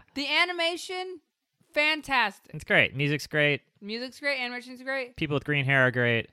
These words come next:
Speaker 1: They're, the characters that are there are fun. You just don't get to see them shine.
Speaker 2: Yeah.
Speaker 1: Because it's all buried under the, this, like, giant premise of a character.
Speaker 2: Like, if One Punch Man didn't exist and it was just, like, this clunky band of heroes,
Speaker 1: Yeah.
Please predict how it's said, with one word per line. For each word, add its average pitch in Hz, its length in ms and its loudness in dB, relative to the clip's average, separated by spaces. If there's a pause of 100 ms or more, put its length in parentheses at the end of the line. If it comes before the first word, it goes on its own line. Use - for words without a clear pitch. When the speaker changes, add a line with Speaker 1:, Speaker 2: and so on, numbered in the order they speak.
(120)
Speaker 1:
They're, 277 260 2
the 277 140 -6
characters 294 760 -2
that 254 120 -6
are 240 100 -2
there 269 320 0
are 220 180 2
fun. 233 480 -2
You 214 80 -8
just 226 160 -12
don't 247 180 -6
get 247 100 -6
to 214 100 -4
see 262 180 -10
them 196 200 -6
shine. 196 720 -4 (180)
Speaker 2:
Yeah. 95 320 -4
Speaker 1:
Because 214 340 -4
it's 220 140 -8
all 262 240 0
buried 247 340 2
under 226 240 -2
the, 202 140 -8 (180)
this, 208 300 -2
like, 208 280 -6
giant 247 540 2
premise 262 460 0
of 190 80 -6
a 185 80 -4
character. 165 680 -2 (160)
Speaker 2:
Like, 196 240 4
if 170 80 4
One 202 160 4
Punch 254 220 0
Man 190 180 2
didn't 143 240 -2
exist 120 480 -2
and 127 140 -4
it - 80 -4
was 117 340 0
just, 123 220 -4
like, 117 220 -4
this 110 260 -8 (520)
clunky 131 340 -4
band 110 260 -2
of 101 80 -6
heroes, 117 580 -2
Speaker 1:
Yeah. 190 220 -2